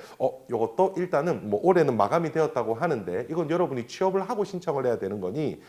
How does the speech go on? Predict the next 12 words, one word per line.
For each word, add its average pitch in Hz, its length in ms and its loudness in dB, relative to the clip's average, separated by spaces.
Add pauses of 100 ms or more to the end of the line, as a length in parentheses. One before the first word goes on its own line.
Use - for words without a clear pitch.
(240)
부산 175 360 -2
청년 139 440 -2
일하는 175 440 2
기쁨 131 400 -8
카드라는 110 640 -2
제도가 101 420 -2
있다는 127 400 0
것을 175 440 0 (280)
여러분 110 280 4
기억하시면 147 680 2
굉장히 139 340 0
좋겠다. 127 540 2